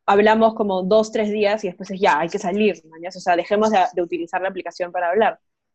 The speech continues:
Pero ahora, como siento que voy a tener que extender esas conversaciones hasta que la otra persona, como pueda saber un poquito más de la otra persona y saber si realmente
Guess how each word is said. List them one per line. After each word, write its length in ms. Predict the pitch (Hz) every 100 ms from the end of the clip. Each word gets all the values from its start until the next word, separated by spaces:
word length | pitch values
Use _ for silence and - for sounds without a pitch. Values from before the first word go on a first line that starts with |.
| -
Pero 280 | 214 208 -
ahora, 640 | 208 226 240 247 240 254
como 320 | 220 190 170
siento 280 | - 226 220
que 80 | 220
voy 120 | 190
a 80 | 208
tener 240 | 196 190
que 220 | 196 208 -
extender 680 | 196 - 196 196 196 214 214
esas 240 | 220 214
conversaciones 1000 | 233 196 202 175 - 196 190 185 202 - _ _ -
hasta 260 | 202 202
que 100 | 190 190
la 100 | 196
otra 180 | 214
persona, 540 | 214 190 - 190 196 202
como 220 | 190 185
pueda 180 | 233 247
saber 300 | 226 190 214
un 80 | 214
poquito 400 | 196 208 208 208
más 300 | 196 196 208
de 80 | 196
la 80 | 175
otra 180 | 190
persona 380 | 180 165 175 180
y 60 | 185
saber 200 | 170 170
si 140 | 202
realmente 640 | 185 180 180 185 190 196